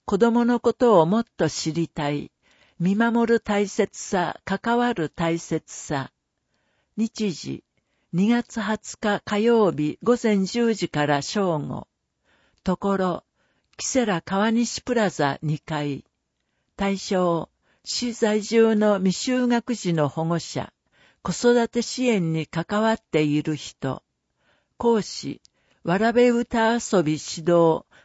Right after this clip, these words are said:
遊びアドバイザーの渋野和子さん。定員二十人。その他、保育あり、未就学児、先着八人。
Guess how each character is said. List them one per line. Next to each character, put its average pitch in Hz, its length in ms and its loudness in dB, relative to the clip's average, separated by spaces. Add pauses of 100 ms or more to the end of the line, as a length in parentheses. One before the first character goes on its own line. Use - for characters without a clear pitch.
遊 233 300 -2
び 226 240 -2
ア 208 140 2
ド 226 120 4
バ 233 200 2
イ 220 80 -2
ザ 156 300 2
ー 156 40 0
の 151 280 0
渋 247 380 -4
野 165 120 2
和 - 240 -4 (160)
子 147 160 -4
さ 127 220 -10
ん。 - 220 -14 (680)
定 214 200 0
員 190 500 0
二 190 180 0
十 240 320 0
人。 135 400 -4 (640)
そ - 200 -2
の 220 140 0
他、 156 400 -4
保 247 220 0
育 196 420 -2
あ 147 100 0
り、 135 240 -8 (480)
未 185 260 0
就 247 140 2
学 233 300 0
児、 147 320 -10 (100)
先 226 320 -2
着 226 320 -2
八 190 380 -2
人。 151 320 -4